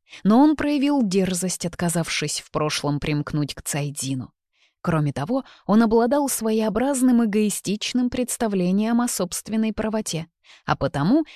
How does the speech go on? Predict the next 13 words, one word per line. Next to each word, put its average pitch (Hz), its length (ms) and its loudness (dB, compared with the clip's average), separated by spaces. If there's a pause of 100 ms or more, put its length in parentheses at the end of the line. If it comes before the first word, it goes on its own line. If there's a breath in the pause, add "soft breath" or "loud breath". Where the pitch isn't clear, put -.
частенько 302 600 -2
вставал 226 500 0
на 233 140 2
пути 208 340 -4
у 165 100 0
других 180 480 -2
людей, 139 460 -6 (380 soft breath)
словно 170 500 2
ребёнок, 160 640 0
обожающий 143 680 -2
ябедничать 143 880 -4
на 139 140 -2
других. - 600 -10